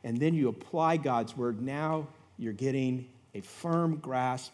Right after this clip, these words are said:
on the truth of God's word. We need all of these ways to be built into our lives.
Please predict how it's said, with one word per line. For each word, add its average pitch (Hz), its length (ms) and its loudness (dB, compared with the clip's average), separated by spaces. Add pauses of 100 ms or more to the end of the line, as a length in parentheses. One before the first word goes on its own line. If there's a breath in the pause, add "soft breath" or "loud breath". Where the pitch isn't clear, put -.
(160)
on 110 100 -6
the 104 80 -2
truth 151 460 -2
of 113 160 -6
God's 120 400 2
word. 117 320 0
We 127 80 0
need 135 180 2
all 147 320 2
of 135 120 2
these 120 240 0
ways 117 440 -2 (440 loud breath)
to 135 80 -2
be 123 100 4
built 135 440 0
into 123 280 0
our 107 140 -2
lives. - 560 -6